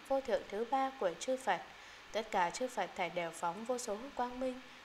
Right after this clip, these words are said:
Mỗi quang minh có bất khả thuyết lưới quang minh dùng làm quyến thuộc, chiếu khắp cõi nước của tất cả chư Phật, diệt trừ tất cả đen tối của thế gian, thị hiện vô lượng chư Phật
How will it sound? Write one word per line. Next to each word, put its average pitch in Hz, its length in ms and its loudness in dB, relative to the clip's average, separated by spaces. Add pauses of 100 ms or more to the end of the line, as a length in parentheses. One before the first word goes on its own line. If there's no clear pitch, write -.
(100)
Mỗi 233 280 4
quang 208 240 2
minh 196 260 2
có 185 120 6
bất 254 320 -2
khả 185 160 2
thuyết 262 320 0
lưới 220 280 0
quang 269 220 2
minh 269 260 2
dùng 180 200 0
làm 165 140 -2 (140)
quyến 226 180 -4
thuộc, 202 200 4 (380)
chiếu 196 260 4
khắp 285 220 2
cõi 269 180 2
nước 311 300 0
của - 160 -2
tất 233 100 -2 (100)
cả 175 240 -2
chư 254 180 2
Phật, 190 220 0 (420)
diệt 202 200 2
trừ 190 280 2
tất 302 160 0
cả 180 140 4
đen 233 220 -4
tối 247 340 0
của 165 100 0 (100)
thế 196 120 0
gian, 262 260 0 (140)
thị 185 140 -6
hiện 185 220 0
vô 254 200 0
lượng 190 160 2
chư 262 200 0
Phật 180 200 0